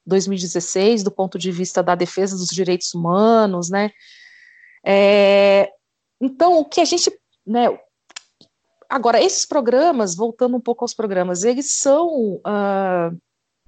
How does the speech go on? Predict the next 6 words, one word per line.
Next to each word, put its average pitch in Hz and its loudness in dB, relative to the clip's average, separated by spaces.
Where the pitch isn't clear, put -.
embora 233 4
não 254 2
sejam 226 0
ilegais, 208 0
eles 240 -4
também 311 -4